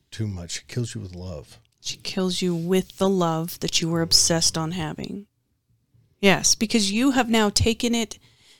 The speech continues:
Speaker 2: you have manipulated to get the outcome instead of recognizing that you are a part of something much bigger. And that what wi-, whatever will be just will be,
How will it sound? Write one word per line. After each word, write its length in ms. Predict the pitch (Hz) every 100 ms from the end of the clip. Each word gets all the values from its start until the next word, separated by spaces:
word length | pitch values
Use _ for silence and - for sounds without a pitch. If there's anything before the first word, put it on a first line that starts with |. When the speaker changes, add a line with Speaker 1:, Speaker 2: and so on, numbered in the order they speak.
| _
Speaker 2:
you 160 | 208 214
have 220 | 208 -
manipulated 1300 | 214 208 202 208 285 285 254 202 180 175 175 175 180 _ _ _ _ _ _
to 120 | - 190
get 220 | 202 202
the 160 | 196
outcome 540 | 190 185 - 175 165 170 -
instead 340 | 180 - 185
of 140 | 180
recognizing 840 | 185 190 208 185 185 175 170 170 170
that 220 | 175 -
you 120 | 208
are 100 | 214 196
a 40 |
part 300 | - 185 180
of 100 | 175
something 420 | - 165 165 165
much 380 | 180 185 - -
bigger. 560 | 165 147 151 - 202 - _ _ _ _ _ _ _ _ _ _ _ _ _ _ _ _ _ _ _ _ _ _ -
And 140 | 190 190
that 180 | 175
what 240 | 165 190 208
wi-, 260 | 220 214
whatever 340 | - 196 247 262
will 180 | 208 220
be 320 | 196 202 165
just 420 | - 180 185 -
will 200 | 170 190
be, 500 | 170 151 151 - 160